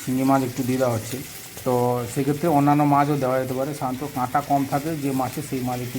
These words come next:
দিলে ভালো হয়। তো আমাদের শিঙি মাছ ছিল বলে শিঙি মাছ দিয়ে দিচ্ছি, আপনারাও চাইলে অন্য কোনো মাছ দিতে পারেন, কোনো অসুবিধা নেই। ওই মাছ একটু দিয়ে দেওয়া হলো, আর আলু, সেদ্ধ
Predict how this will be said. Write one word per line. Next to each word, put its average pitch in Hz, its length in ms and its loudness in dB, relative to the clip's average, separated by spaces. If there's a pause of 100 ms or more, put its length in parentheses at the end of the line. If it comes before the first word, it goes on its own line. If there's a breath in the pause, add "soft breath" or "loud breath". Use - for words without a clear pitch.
দিলে 120 220 -4
ভালো 101 200 -4
হয়। 131 120 -4 (480)
তো - 40 -6 (100)
আমাদের 117 260 0
শিঙি 123 220 -2
মাছ 120 160 0
ছিল 131 200 -2
বলে 131 180 0
শিঙি 123 180 0
মাছ 120 160 0
দিয়ে 117 140 -2
দিচ্ছি, 120 240 -4
আপনারাও 123 340 -2
চাইলে 120 180 0 (100)
অন্য 120 120 0 (100)
কোনো 120 200 -2
মাছ 117 100 -2 (100)
দিতে 107 220 -6
পারেন, 104 160 -8 (100)
কোনো 107 180 -6
অসুবিধা 104 320 -8
নেই। 165 80 -8 (2250)
ওই 127 100 2 (140)
মাছ 131 160 4 (100)
একটু - 200 0
দিয়ে 135 140 4
দেওয়া 135 160 6
হলো, 156 140 2 (440)
আর 117 80 0 (140)
আলু, 151 180 2 (1000)
সেদ্ধ 139 220 0